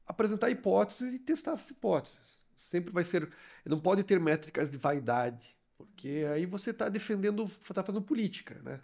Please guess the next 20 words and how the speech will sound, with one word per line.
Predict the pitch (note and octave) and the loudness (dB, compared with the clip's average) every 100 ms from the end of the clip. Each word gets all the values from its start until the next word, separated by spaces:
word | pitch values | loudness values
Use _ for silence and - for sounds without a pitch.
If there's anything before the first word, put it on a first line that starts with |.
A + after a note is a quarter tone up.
| - - - _ | -16 -20 -20 _
Então, | C#3+ C#3+ | -2 0
essa | - F3+ - G3 D#3+ B2 | 2 2 6 8 8 6
abertura, | E3 F#3 F3 D#3+ F3 D#3+ | 6 6 4 -2 2 2
essa | D3+ E3+ | 2 0
humildade, | F3+ F#3+ C#3 C#3+ D#3+ D#3+ C3+ C3 - | 0 2 6 8 10 8 4 -4 -6
essa | D#3 D3+ | -4 0
abertura | D3+ D#3 F3 | 0 2 -2
pro | F3 E3 | 0 2
erro | D3+ F3 F#3+ - A2+ - - - - | 4 6 6 4 -8 -20 -20 -14 -10
é | |
extremamente | E3 - A3+ | -6 -4 -4
relevante. | A3+ B3 A3 F#3+ | -2 0 0 0
E, | |
é | A#3+ | -2
claro, | A#3+ G#3 A2 | 2 4 4
vai | B2+ D3 | 0 -2
errar | F3+ F3 | 0 0
barato, | E3+ F3 G#3+ F3 E3 E3+ - | 0 0 4 6 6 4 -4
rápido, | C#3+ C#3 D#3+ C#3 A#2+ | 0 2 0 -10 -12
fácil. | - C3+ D#3 - - | 0 4 4 0 -10